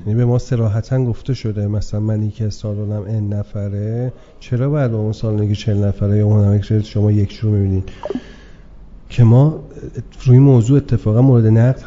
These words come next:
بودیم ولی پایبند هستیم. خدمات پایه تیوال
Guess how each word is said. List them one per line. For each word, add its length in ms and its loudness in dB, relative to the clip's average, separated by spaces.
بودیم 580 4
ولی 180 4
پایبند 600 2
هستیم. 480 -4
خدمات 1080 2
پایه 680 6
تیوال 580 0